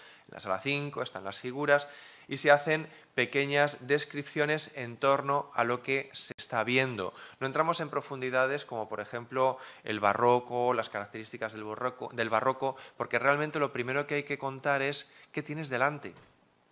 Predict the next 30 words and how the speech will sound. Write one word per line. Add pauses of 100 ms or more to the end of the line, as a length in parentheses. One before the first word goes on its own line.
(540)
que
podemos
ver
como
muy
intuitivo,
pero
no
es
tan
intuitivo.
No
estamos
viendo
retablos
todos
los
días
por
las
calles. (1000)
Entonces,
si
estamos
habiendo,
viendo
algo
que
es
excepcional,